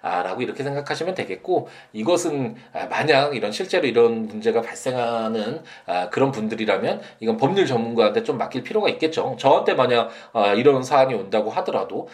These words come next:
아, 관련 판례들을 공부를 다시 한번 해봐야 될 것 같네요. 그래서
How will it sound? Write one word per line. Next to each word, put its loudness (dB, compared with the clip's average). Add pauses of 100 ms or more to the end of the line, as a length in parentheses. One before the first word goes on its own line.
(140)
아, -2
관련 0
판례들을 -2
공부를 -8
다시 -8
한번 -6 (280)
해봐야 4
될 -10
것 -6
같네요. -14 (100)
그래서 0